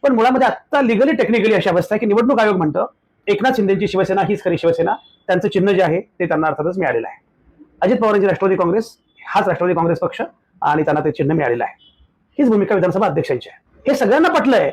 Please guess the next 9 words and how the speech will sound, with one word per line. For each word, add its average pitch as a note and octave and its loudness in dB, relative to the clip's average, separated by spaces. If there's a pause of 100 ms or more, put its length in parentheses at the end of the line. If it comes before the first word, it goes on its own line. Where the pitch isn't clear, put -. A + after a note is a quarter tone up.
(100)
हे - -8
भाजपला F#3+ 2
का B3 2
पटत G3 2
नाहीये? - -6 (1120)
कारण A#3+ 0
भाजपला G3+ 2
पटलं C4+ 2
असतं A#3 0